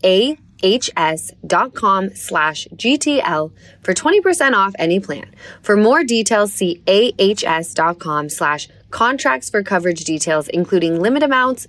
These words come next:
fees, limitations, and exclusions. New Jersey residents, the product being offered is a service contract and is separate and distinct from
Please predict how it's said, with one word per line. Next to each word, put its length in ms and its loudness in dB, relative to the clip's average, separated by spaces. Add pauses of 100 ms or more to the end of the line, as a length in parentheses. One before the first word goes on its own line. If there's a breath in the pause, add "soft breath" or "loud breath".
fees, 480 -2 (180 soft breath)
limitations, 680 0
and 220 -2
exclusions. 720 -8 (540 loud breath)
New 180 4
Jersey 340 2
residents, 600 0 (200 loud breath)
the 100 0
product 420 -2
being 180 2
offered 420 0
is 160 0
a 60 4
service 400 0
contract 640 -2
and 240 0
is 120 0
separate 420 0
and 180 0
distinct 460 -2
from 160 0